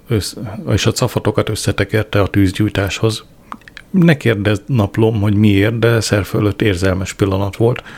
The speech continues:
amikor mister Carton Hayes egy égő Guardian darabkával megérintette az első gyújtóst. A kis tűz,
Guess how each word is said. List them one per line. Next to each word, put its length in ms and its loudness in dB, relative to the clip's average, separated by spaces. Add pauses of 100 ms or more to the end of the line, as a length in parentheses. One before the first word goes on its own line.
(540)
amikor 380 4
mister 300 0
Carton 480 0
Hayes 320 2
egy 360 0
égő 360 2
Guardian 520 0
darabkával 840 0
megérintette 760 -2
az 100 0
első 380 0
gyújtóst. 680 -4 (1500)
A 80 -16
kis 300 -2
tűz, 380 -2